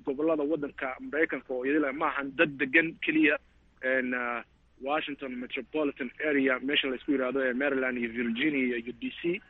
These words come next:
Waxay ka kala yimaadeen gobollo kale sida,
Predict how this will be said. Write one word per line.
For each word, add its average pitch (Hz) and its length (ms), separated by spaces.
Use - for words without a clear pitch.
Waxay 131 200
ka 160 80
kala 151 140
yimaadeen 131 540
gobollo 135 400
kale 139 240
sida, 135 400